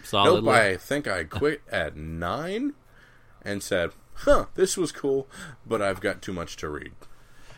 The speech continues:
Speaker 1: I didn't make it that far, so, uh,
Speaker 2: No,
Speaker 1: good on
Speaker 2: you
Speaker 1: ya.
Speaker 2: went, I was gonna say, you did about three.
Speaker 1: Yeah. I have been enjoying Aliens Dead Orbit. Uh,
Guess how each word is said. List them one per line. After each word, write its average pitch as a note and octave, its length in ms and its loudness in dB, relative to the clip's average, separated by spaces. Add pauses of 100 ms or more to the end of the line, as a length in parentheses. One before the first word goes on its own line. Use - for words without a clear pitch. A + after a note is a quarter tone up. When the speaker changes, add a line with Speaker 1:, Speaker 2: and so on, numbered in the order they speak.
(140)
Speaker 1:
I A2 60 0
didn't F3+ 160 -2
make B2+ 120 0
it G#2 80 -4
that C3+ 120 -4
far, D#2 220 -6
so, E2+ 340 -4
uh, F2+ 160 -8
Speaker 2:
No, G2 160 -2
Speaker 1:
good - 60 0
on - 100 0
Speaker 2:
you - 80 2
Speaker 1:
ya. - 80 0
Speaker 2:
went, - 420 -10
I - 60 -8
was G2 80 -6
gonna G2+ 80 -6
say, G2 140 -2
you A2+ 60 -4
did F3+ 100 -8
about G#2+ 180 -6
three. F2+ 300 -10 (680)
Speaker 1:
Yeah. E2 120 -6 (280)
I D3+ 120 4
have G#3 240 2
been A#3 120 4
enjoying A#2+ 440 0
Aliens A#2+ 360 -2
Dead G2+ 160 2
Orbit. A2+ 380 0 (600)
Uh, F2 500 -6